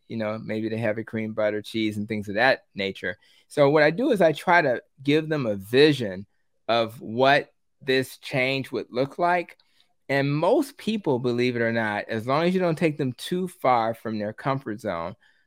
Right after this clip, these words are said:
are willing to, uh, uh, accept it. Thankfully, animal-based foods are highly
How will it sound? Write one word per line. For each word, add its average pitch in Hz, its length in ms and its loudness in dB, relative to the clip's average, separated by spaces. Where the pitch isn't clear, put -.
are 117 200 4
willing 123 420 4
to, 110 600 0
uh, 98 420 -2
uh, 95 220 -2
accept 120 480 0
it. 87 180 -4
Thankfully, 170 580 2
animal-based 123 760 -2
foods 107 400 -6
are 95 160 -4
highly 127 800 -4